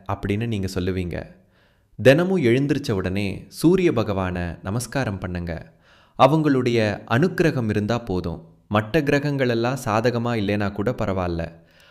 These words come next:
அந்த சூரியனுடைய பிரகாசம் உங்க வாழ்க்கையவே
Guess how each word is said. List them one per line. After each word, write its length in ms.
அந்த 260
சூரியனுடைய 720
பிரகாசம் 840
உங்க 260
வாழ்க்கையவே 880